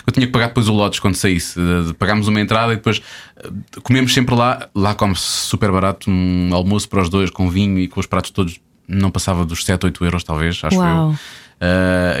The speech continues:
Speaker 1: e portanto depois no final já não sei quanto é que pagámos no total, mas não foi nada de, de por aí além. O, o voo é mais caro, mas desarranjando promoções. Então um dia foi preciso levantar dinheiro porque íamos sair do hotel e precisávamos de ter dinheiro para pagar o, hum,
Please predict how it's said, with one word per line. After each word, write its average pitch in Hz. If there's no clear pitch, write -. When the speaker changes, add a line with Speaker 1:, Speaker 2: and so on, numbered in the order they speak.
Speaker 1:
e -
portanto 98
depois 104
no 104
final 101
já 95
não 90
sei 87
quanto -
é 90
que -
pagámos 87
no 82
total, 101
mas 78
não 85
foi 87
nada 82
de, 82
de 76
por 90
aí 82
além. 69
O, 98
o -
voo 101
é 98
mais 98
caro, 113
mas 95
desarranjando 92
promoções. 101
Então 127
um 147
dia 151
foi 143
preciso 139
levantar 131
dinheiro 123
porque -
íamos 113
sair 120
do 110
hotel 104
e 113
precisávamos 107
de 98
ter 104
dinheiro 104
para 107
pagar 104
o, 104
hum, 104